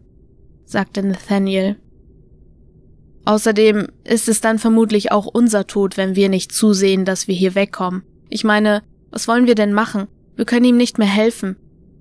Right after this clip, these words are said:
Wir können nur noch dafür sorgen, dass wir mit heiler Haut hier rauskommen." "Ich glaube, das haben wir auch schon verkackt."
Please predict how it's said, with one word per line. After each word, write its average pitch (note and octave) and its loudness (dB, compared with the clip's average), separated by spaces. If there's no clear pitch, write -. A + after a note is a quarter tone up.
Wir A#3 0
können A3+ 2
nur A#3+ 4
noch A3+ 2
dafür G#3+ -2
sorgen, G#3+ 2
dass G3+ -2
wir G#3 2
mit G3+ -2
heiler G#3 0
Haut G3 0
hier F#3 -4
rauskommen." F#3+ -2
"Ich G#3+ 0
glaube, A3 2
das G3+ -2
haben G3+ 0
wir G3+ 0
auch F#3+ -2
schon F3+ -4
verkackt." - -6